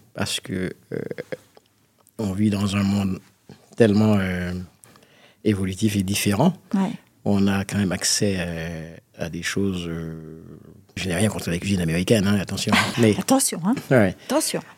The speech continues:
Speaker 1: Non, mais en
Speaker 2: Parce
Speaker 1: fait
Speaker 2: que tu fais des hamburgers aussi, toi, hein.
Speaker 1: Absolument, et tout, mais je fais du hamburger, mais je veux que mon hamburger, euh, que ma viande, euh, il y a une traçabilité, il y a une
Speaker 2: Ouais.
Speaker 1: recherche, il y a, il y a tout cela, euh, euh, elle est pas industrielle, et non.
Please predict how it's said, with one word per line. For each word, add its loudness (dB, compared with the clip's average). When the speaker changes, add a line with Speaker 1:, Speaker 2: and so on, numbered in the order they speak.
Speaker 1:
Non, 8
mais 6
en -4
Speaker 2:
Parce 2
Speaker 1:
fait 6
Speaker 2:
que 4
tu 0
fais 4
des 4
hamburgers 0
aussi, 0
toi, -6
hein. 4
Speaker 1:
Absolument, 8
et 6
tout, 6
mais 8
je 0
fais 4
du 10
hamburger, 8
mais 4
je 2
veux 6
que 0
mon 6
hamburger, 4
euh, 0
que 4
ma 6
viande, 6
euh, -2
il -6
y -2
a -2
une -6
traçabilité, 4
il 4
y 2
a 0
une 0
Speaker 2:
Ouais. 2
Speaker 1:
recherche, 2
il -6
y -6
a, -6
il -4
y -2
a -4
tout -6
cela, -2
euh, -2
euh, -4
elle -2
est -2
pas 2
industrielle, 4
et -2
non. 0